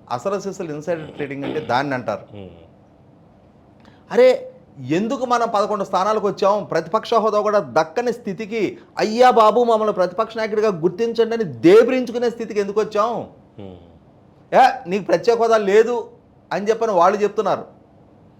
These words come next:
Speaker 1: "బాబు, బాబు, బాబు, మమ్మల్ని కొద్దిగా మా నాయకుడి కారు లోపల దాకా పోనండి, బయట నుంచి నడిపియొద్దు,
Speaker 2: ఉమ్.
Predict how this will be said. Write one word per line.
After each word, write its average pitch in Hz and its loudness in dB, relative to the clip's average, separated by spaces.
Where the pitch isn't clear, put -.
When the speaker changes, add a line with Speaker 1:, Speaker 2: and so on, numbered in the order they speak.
Speaker 1:
"బాబు, 147 4
బాబు, 160 2
బాబు, 135 0
మమ్మల్ని 156 0
కొద్దిగా 160 0
మా 143 2
నాయకుడి 156 -2
కారు 170 4
లోపల 156 0
దాకా 160 -2
పోనండి, 147 -4
బయట 151 4
నుంచి 180 -4
నడిపియొద్దు, 151 -2
Speaker 2:
ఉమ్. 92 -18